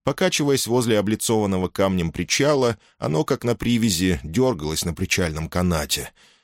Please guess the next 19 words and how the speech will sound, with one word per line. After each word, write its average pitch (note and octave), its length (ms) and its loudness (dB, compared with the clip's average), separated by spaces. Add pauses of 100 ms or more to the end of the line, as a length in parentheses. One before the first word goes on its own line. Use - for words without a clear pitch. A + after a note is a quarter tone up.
(180)
По F#2+ 100 0
снастям C3 500 0
и C3 140 -2
палубе B2+ 720 0
скользили G#2 500 0
темные F2 400 0
фигуры, G2 680 0
распуская D#2+ 560 -2
паруса, G#2 600 0 (180)
так A#2+ 180 -2
что F2+ 200 -4
те A2 180 0
трепетали D#2 800 -2
и F#2+ 120 -2
похлопывали C2 680 -6
в - 80 -16
темноте D2+ 480 -4
белыми D#2 400 -2
крыльями. C#2 760 -8